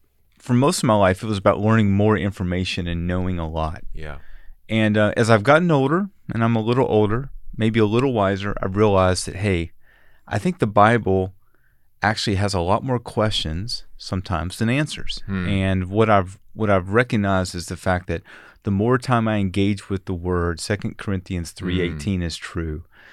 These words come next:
Speaker 1: And I'm learning more about Him,
Speaker 2: Mm-hmm.
Speaker 1: and it's less about facts.
Speaker 2: Mm.
Speaker 1: I'm learning how,
Speaker 2: That's good.
Speaker 1: who God is and how He works.
Speaker 2: That's great.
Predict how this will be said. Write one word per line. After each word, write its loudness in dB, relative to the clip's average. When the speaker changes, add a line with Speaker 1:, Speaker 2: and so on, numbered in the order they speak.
Speaker 1:
And -2
I'm 4
learning 4
more 4
about 2
Him, -2
Speaker 2:
Mm-hmm. -12
Speaker 1:
and -4
it's -8
less -4
about -8
facts. -12
Speaker 2:
Mm. -6
Speaker 1:
I'm -4
learning 2
how, 4
Speaker 2:
That's -10
good. -8
Speaker 1:
who 6
God 6
is 0
and -4
how 0
He -2
works. -8
Speaker 2:
That's -18
great. -14